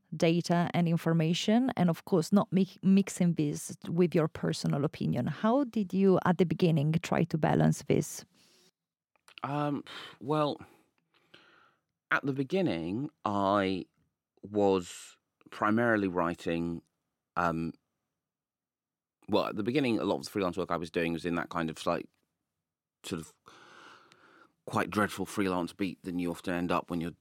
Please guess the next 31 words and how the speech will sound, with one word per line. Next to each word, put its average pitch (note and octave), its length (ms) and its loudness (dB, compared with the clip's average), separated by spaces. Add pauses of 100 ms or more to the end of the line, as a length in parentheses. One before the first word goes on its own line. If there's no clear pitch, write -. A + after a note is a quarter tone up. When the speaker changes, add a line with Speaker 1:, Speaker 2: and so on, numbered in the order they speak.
(360)
Speaker 2:
doing E2 200 2
for, D#2+ 220 0
yeah, E2+ 160 2
the D#2+ 80 -4
kind F2 180 -4
of, D#2+ 60 -8
like, D#2+ 240 -2
current G#2+ 300 0
event A2+ 220 -2
has G#2 100 -8
happened. C#2+ 380 -4
Why D#2+ 220 2
I, D#2 520 2
as E2+ 200 -2
an E2+ 140 -10
ex, - 380 -4
think, E2 260 -4
yeah, E2+ 160 0
this F2+ 160 -4
kind F2 180 -2
of E2+ 60 -4
very F2 260 0
sort E2+ 240 -6
of D#2 140 -8 (240)
rote F#2 460 2
stuff, E2+ 240 -2
which E2+ 160 -2
is E2+ 40 -6
very F#2 240 4
data D#2 260 -2
free, D2+ 460 -2